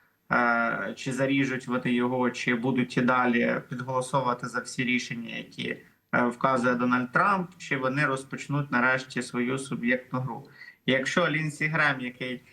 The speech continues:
дійсно досить жорстко поспілкувався з Гекситом, ну, наскільки це можливо для однопартійців, а, то він сказав, що, е, дійсно бачить, що Росія накопичує зброї значно більше, ніж просто для війни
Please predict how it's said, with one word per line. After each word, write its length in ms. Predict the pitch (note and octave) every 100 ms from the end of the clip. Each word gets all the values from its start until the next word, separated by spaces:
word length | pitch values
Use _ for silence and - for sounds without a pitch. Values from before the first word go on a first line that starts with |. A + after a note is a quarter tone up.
| _ C3+
дійсно 560 | C3+ F#3+ E3+ - C#3
досить 340 | C3 C#3+ D3+ C3
жорстко 540 | C3+ D3+ C3 - B2+
поспілкувався 1200 | B2+ B2 C3 B2 C3+ C3 B2 A#2 - B2+ B2 A#2
з 320 | - B2+ B2+
Гекситом, 640 | C#3+ G3 - - - A2+ A#2
ну, 80 |
наскільки 480 | B2 A#2+ - B2 -
це 160 | - A#2+
можливо 460 | A#2+ A#2+ B2 A2+
для 280 | A2 A#2 A#2 - - _ -
однопартійців, 1040 | B2 C#3 C#3 C3 - C3+ B2+ - B2+ D3 - _ _ _ _ -
а, 560 | B2 A#2 A#2+ A#2+ A#2+ A#2+
то 100 | C3
він 180 | B2 D#3+
сказав, 500 | - C3+ B2+ D3 D3
що, 280 | C#3+ - C#3
е, 1160 | C3+ C3 C3 B2+ B2 B2+ B2+ B2+ B2+ - - -
дійсно 460 | E3 E3+ - C#3+
бачить, 400 | C#3 C#3 C#3+ C3+
що 180 | - C3
Росія 380 | B2+ - C#3 C3+
накопичує 600 | B2+ B2+ B2+ C3+ C3 B2+
зброї 360 | A2+ B2 C3 B2+
значно 380 | A#2 B2 - A#2+
більше, 440 | C3 C#3+ C#3 C3
ніж 160 | B2+ -
просто 420 | B2 B2+ - A#2+
для 200 | A#2 A2+
війни 400 | A2+ A#2 A#2+